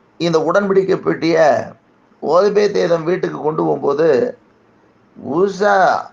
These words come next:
ஊழியம் செய்யக்கூடிய ஊசா அதை தொட போறாரு, அதை ஆடி கீழே விழுந்துடக்கூடாதே பெட்டி அப்படின்ற நல்ல நோக்கத்தோட அதை தொட போற நேரத்துல கர்த்தருடைய கோபம்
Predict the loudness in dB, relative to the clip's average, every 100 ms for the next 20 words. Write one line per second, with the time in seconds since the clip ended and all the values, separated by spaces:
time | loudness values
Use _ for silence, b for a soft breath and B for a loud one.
0 | _ _ _ _ _ _ _ -10 -4 -2
1 | 0 -2 -2 -2 -2 -4 -2 0 0 -4
2 | -2 -2 0 0 -2 -2 0 0 0 -2
3 | 2 0 0 0 0 2 2 0 -2 -12
4 | -6 0 2 2 0 0 2 2 2 0
5 | -2 -2 0 -2 2 2 2 0 -2 0
6 | 2 0 -2 -4 -2 -2 0 -2 -2 -2
7 | -2 -2 -2 0 2 0 -2 _ b b
8 | b b _ -6 -6 -2 0 2 0 2
9 | 0 0 -2 -2 -2 -2 0 0 -6 -16
10 | _ _ _ -6 -6 -6 -4 -2 -2 -2
11 | -2 0 -2 -4